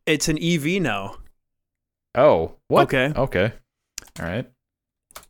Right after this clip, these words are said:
Speaker 1: Would you like to know? Let's go through th-, through some specs here, okay? Purely electric vehicle.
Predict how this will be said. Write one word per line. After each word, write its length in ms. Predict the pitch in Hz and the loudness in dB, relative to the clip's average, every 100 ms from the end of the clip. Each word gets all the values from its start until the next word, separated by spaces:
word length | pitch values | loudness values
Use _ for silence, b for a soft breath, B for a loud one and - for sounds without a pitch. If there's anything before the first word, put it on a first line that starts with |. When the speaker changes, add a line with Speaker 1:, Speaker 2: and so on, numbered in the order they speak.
| _ _ _ _ _ | _ _ _ _ _
Speaker 1:
Would 220 | 156 160 180 | 0 0 2
you 80 | |
like 220 | 226 233 233 | 2 0 -2
to 100 | 185 | -2
know? 300 | 156 135 131 | 0 0 0
Let's 180 | 175 | 0
go 100 | - | 0
through 180 | 208 190 | -2 -2
th-, 200 | 160 156 | -6 -10
through 240 | - - 151 | -8 -4 -4
some 160 | 135 | -4
specs 380 | 117 - 120 - | -4 -4 -4 -4
here, 140 | 110 | -6
okay? 340 | 107 120 131 156 - | -4 -4 -4 -4 0
Purely 340 | 175 190 220 | 4 4 4
electric 420 | 180 151 - 165 | 4 2 0 -6
vehicle. 560 | 160 139 123 117 113 - | -4 0 0 -2 -6 -8